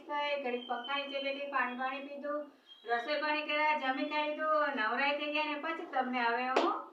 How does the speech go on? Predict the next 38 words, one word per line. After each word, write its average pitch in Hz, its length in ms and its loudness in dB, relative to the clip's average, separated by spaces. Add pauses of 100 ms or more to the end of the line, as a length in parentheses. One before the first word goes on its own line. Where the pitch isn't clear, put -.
(120)
આ 247 180 -2
પોણા 254 300 2
અગિયાર, 247 240 0
અગિયાર 240 260 2
વાગે 277 300 -2
મળું 370 320 4
છું. 320 140 -4 (520)
તો 269 60 -4 (100)
બસ 311 260 2
કેમ 294 280 2
છે 330 120 -2
તબિયત 294 300 -2
પાણી 302 240 0
સારા 277 320 0
છે 381 160 -2
ને? 339 80 2 (160)
તો 233 180 -8
બસ 320 180 2 (120)
ટન 285 220 -2
ટન 277 180 0
આ 269 100 0
ટન 277 220 -6
ટન 277 180 -2
જ 277 240 -4
રહેવાનું. 277 480 0 (1080)
બાકી 269 440 4 (840)
હમણાં 269 260 4
આપણે 277 220 4 (100)
ઓછું 277 400 -4
મળે 233 260 2
જ 226 80 -6 (140)
કા, 320 180 6 (240)
પણ 226 480 -8 (100)
બસ 349 200 0 (260)
તમારા 254 400 2
આશીર્વાદથી 254 640 -2
મને 247 180 0
હવે 247 240 2